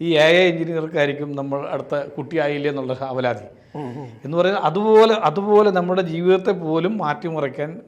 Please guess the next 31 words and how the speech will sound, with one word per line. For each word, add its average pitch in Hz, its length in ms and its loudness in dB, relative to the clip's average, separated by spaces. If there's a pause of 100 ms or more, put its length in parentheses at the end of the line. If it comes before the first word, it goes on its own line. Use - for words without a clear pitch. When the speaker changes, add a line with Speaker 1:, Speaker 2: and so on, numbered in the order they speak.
Speaker 1:
കണ്ടറിഞ്ഞ് 143 440 -2
ചെയ്യുന്ന, 135 380 -8 (500)
Speaker 2:
ഉം. 123 160 -18 (120)
Speaker 1:
ആ, 143 220 -14
നമ്മളെ 151 380 -2
കൺട്രോൾ 156 320 -2
ചെയ്യുന്ന 156 200 0
സിസ്റ്റത്തെ - 640 -12 (360)
തിരിച്ച് 196 280 -4
നമ്മൾ 202 420 -2
കൺട്രോൾ 180 420 -2
ചെയ്യണം. 120 340 -6 (420)
Speaker 2:
ഉം, 123 100 -18
ഉം. 107 300 -20 (180)
Speaker 1:
ആ, 143 100 -4
അതിലാണ് 185 320 2
നമ്മുടെ 156 200 -2
മിടുക്ക്. 127 280 -8 (120)
Speaker 2:
അപ്പൊ - 140 -8
നമുക്ക് 196 200 -6
യൂത്തിനെ 202 520 -6
ടാർഗറ്റ് 233 340 -2
ചെയ്യുവാണെങ്കിൽ 226 420 -4
Instagram-ല് 190 600 -4
Speaker 1:
Instagram-ല്. 139 500 -4
Speaker 2:
അതെ. 131 160 -14 (500)
ആ, 151 100 -10
കുറച്ചും 170 280 -10
കൂടെ, 190 520 -4
എന്താ 170 180 -8
പറയാ, 156 300 -8